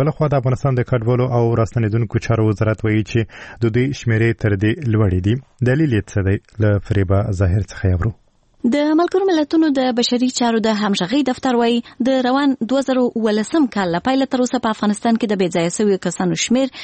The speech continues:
Speaker 2: یو لک شپږ څلوېښت زره څلور سوه ته رسیږي.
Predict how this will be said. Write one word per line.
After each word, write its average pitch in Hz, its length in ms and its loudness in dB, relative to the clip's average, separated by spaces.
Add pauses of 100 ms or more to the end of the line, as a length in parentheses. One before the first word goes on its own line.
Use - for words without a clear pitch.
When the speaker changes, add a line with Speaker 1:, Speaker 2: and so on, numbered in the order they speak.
(240)
Speaker 2:
یو 262 120 2
لک 240 180 -2
شپږ 277 340 -2
څلوېښت 208 360 0
زره 233 180 0 (140)
څلور 233 320 2
سوه 175 200 -2 (100)
ته 220 320 -2
رسیږي. 165 440 -2